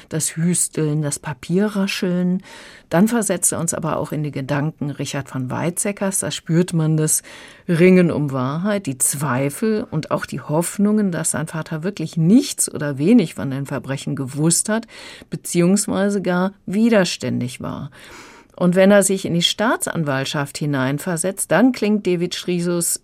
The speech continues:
Stimme schneidend, fast erbarmungslos und laut, da gefriert es einen richtig.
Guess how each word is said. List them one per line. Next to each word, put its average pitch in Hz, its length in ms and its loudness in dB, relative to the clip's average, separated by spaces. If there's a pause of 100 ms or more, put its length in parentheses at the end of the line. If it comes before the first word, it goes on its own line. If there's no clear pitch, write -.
Stimme 165 480 -2
schneidend, 147 760 -2
fast - 440 -6
erbarmungslos 147 1300 0
und 143 240 -8
laut, 139 380 0
da 120 80 -2
gefriert 170 400 0
es - 160 0
einen 117 200 -2
richtig. - 520 -8